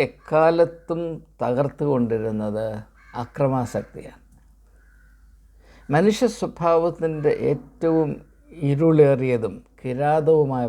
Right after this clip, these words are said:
പ്രവണത അക്രമാസക്തിയാണ്. അതുകൊണ്ടാണ് യേശു പറഞ്ഞത്, "വാൾ ഉറയിലിടൂ, വാൾ എടുക്കുന്നവൻ വാളാൽ നശിച്ചു പോകും." അക്രമം, the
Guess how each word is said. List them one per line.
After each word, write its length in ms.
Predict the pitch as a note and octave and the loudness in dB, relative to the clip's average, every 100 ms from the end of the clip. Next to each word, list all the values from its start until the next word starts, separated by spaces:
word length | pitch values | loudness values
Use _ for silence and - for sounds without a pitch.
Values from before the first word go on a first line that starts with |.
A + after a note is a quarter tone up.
| A2 | -4
പ്രവണത 420 | A#2 A2 A#2 A#2 A#2+ - - | -6 -4 -6 -6 -6 -12 -20
അക്രമാസക്തിയാണ്. 920 | - B2 A#2+ G#2+ - - - - - - _ _ _ - - - - _ _ D3 | -8 -6 -6 -8 -12 -14 -16 -16 -20 -20 _ _ _ -20 -20 -20 -20 _ _ 0
അതുകൊണ്ടാണ് 400 | F3+ F#3+ F#3 F3+ | 2 4 4 2
യേശു 160 | D#3+ E3 | 0 0
പറഞ്ഞത്, 320 | D3+ C#3+ C3 A#2 A#2 | 0 2 0 2 2
"വാൾ 220 | C3+ D#3 C#3 | 2 2 2
ഉറയിലിടൂ, 540 | C3+ D3+ D#3 C#3 B2+ G#2 - C3 C3 | 2 2 4 0 0 -6 -12 -14 -2
വാൾ 260 | B2 C3 D3 C3 | 0 2 2 0
എടുക്കുന്നവൻ 600 | C3 - C3+ B2+ B2 B2 A#2+ - B2 | -4 -4 -4 0 2 0 -4 -8 -2
വാളാൽ 460 | A#2+ A#2+ C3 B2+ B2 A2+ - - - A#2 | 2 2 2 2 0 -4 -10 -20 -16 -14
നശിച്ചു 360 | - C3+ - B2 | -12 -8 -6 -4
പോകും." 240 | F#2+ - _ _ _ _ _ _ _ _ _ _ _ C3+ | -6 -10 _ _ _ _ _ _ _ _ _ _ _ -10
അക്രമം, 560 | C#3+ - - G3+ F3+ D#3+ - - _ - _ _ _ _ _ _ _ _ - | -10 -8 0 0 0 -4 -8 -16 _ -20 _ _ _ _ _ _ _ _ -8
the 80 | B2+ | -2